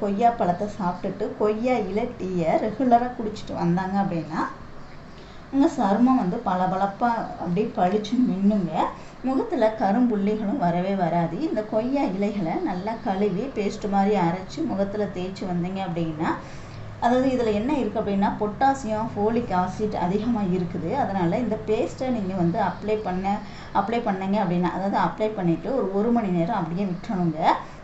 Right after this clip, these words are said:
பிறகு முகத்தை வந்து அந்த குளிர்ந்த நீர்ல வந்து நீங்க கழுவிடுங்க. இந்த மாதிரி ரெண்டு நாளைக்கு ஒரு முறை நீங்க பண்ணீங்க அப்படின்னா, அழகான ஒரு வசீகரமான தோற்றம் வந்து உங்களுக்கு ஒரு முகம் வந்து கிடைக்குங்க. இந்த கொய்யா இலையை வந்து சாப்பிட்றதுனால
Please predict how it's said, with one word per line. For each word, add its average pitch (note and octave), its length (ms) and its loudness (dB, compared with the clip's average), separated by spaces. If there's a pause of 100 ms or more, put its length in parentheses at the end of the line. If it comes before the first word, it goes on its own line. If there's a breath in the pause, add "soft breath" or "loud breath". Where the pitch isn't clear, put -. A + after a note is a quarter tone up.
(100)
பிறகு B3 360 2
முகத்தை A#3 420 0
வந்து G#3 320 0
அந்த C4 160 0
குளிர்ந்த C4+ 400 2
நீர்ல G#3 380 0
வந்து G3 220 0
நீங்க G3 200 2 (120)
கழுவிடுங்க. F3 480 0 (140)
இந்த A#3+ 200 2
மாதிரி A3+ 280 2
ரெண்டு A3+ 280 2
நாளைக்கு G#3+ 420 0
ஒரு G3 140 2
முறை G3 220 2
நீங்க G3 200 -2 (120)
பண்ணீங்க G3 400 2
அப்படின்னா, E3+ 360 0 (100)
அழகான A#3 720 2 (480 loud breath)
ஒரு G#3 360 6
வசீகரமான A#3 880 0
தோற்றம் F#3+ 460 -2
வந்து E3 240 0
உங்களுக்கு G#3+ 540 0
ஒரு G3+ 120 2
முகம் F#3+ 400 2
வந்து E3+ 260 0
கிடைக்குங்க. E3 500 -2 (520 loud breath)
இந்த B3+ 160 4
கொய்யா C4+ 320 2
இலையை A#3+ 360 0
வந்து G3 300 0
சாப்பிட்றதுனால G3 800 -2